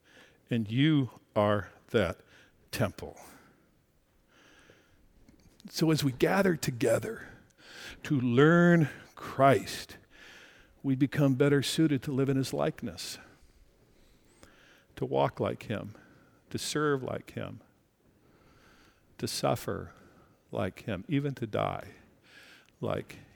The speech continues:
him, which was so beautifully exemplified for us in recent years. Some of us were recalling Kim Lee, who in her extremity spoke to us, you may remember from these screens.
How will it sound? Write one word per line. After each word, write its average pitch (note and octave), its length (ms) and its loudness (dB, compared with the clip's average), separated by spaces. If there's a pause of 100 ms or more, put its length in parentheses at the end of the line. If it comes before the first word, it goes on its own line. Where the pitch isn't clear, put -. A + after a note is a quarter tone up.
him, F2+ 400 -6
which G2+ 220 -10
was A#2+ 100 -8
so A2 320 -4 (960)
beautifully C3 600 6 (180)
exemplified A#2+ 720 0
for G#2 260 -2
us G2 160 -6
in G#2 180 -8 (680)
recent A2+ 340 -6
years. G2+ 320 0
Some G2+ 180 -6
of G2 120 -6
us E2+ 180 -8
were G#2+ 120 -8
recalling G#2+ 580 -6
Kim G#2+ 340 -6
Lee, A2 360 -2 (220)
who G2+ 300 -8 (400)
in B2 120 2
her A#2 160 0
extremity B2 600 4
spoke C#3 340 6
to A#2 160 -2
us, G2+ 180 -6
you B2 80 -6
may A#2 120 -8
remember A2+ 340 -6
from A2 220 -4
these A2+ 180 -6
screens. - 840 -6